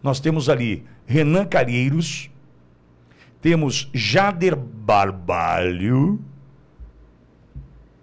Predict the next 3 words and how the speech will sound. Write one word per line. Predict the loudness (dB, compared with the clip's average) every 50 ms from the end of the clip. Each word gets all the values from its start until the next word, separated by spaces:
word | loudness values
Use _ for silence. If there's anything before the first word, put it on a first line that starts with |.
| _ _ _ _ _ -6
Jader | -2 -2 0 0 0 -2 -2
Barbalho, | -2 -4 -4 -2 -4 -2 -2 -2 -4 -4 -6 -8 -10 -12 -18 -20 _ _ _ _ -20 -20 -20 -20 _ _ _ -20 -20 _ _
Romário, | -2 0 2 2 2 2 2 2 2 0 0 0 0 -2